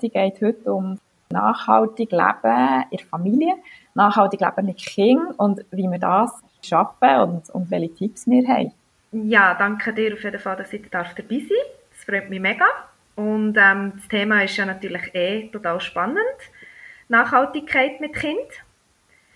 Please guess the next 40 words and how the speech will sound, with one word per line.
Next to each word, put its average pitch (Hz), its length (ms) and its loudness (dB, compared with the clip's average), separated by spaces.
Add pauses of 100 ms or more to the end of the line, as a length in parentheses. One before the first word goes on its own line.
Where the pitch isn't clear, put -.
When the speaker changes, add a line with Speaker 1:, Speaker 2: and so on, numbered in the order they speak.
(240)
Speaker 2:
Und 220 400 0
ja, 202 160 4
da 214 80 -4
freue 196 200 0
ich 180 80 2
Speaker 1:
Ja, 196 140 4
Speaker 2:
mich 202 80 -2
Speaker 1:
schon, 190 140 0
Speaker 2:
heute, 175 160 -4
Speaker 1:
ja. 170 60 -8
Speaker 2:
darüber 214 160 -2
zu 214 320 -8
reden. - 140 -12
Ja, 240 180 0
ja, 294 340 2
es - 200 -6
ist - 280 -12
ein, 302 60 2
ein, - 640 -2
Speaker 1:
Es - 180 -8
Speaker 2:
ein 214 140 2
Speaker 1:
ist, 262 100 2
es 254 60 2
ist - 80 -2
Speaker 2:
spannendes 247 380 0
Speaker 1:
darum 240 160 0
eben 233 80 2
Speaker 2:
Thema. 226 240 -2
Speaker 1:
auch - 20 -8
viel 240 160 -2
eine 240 160 0
Herausforderung, 196 960 -2
ja, 196 300 0
Speaker 2:
Genau, - 20 -2
Speaker 1:
sehr 269 240 2
spannend 247 180 2
und 262 60 0
eine 233 100 2
Speaker 2:
richtig. 202 320 -4
Speaker 1:
Herausforderung. 190 800 -4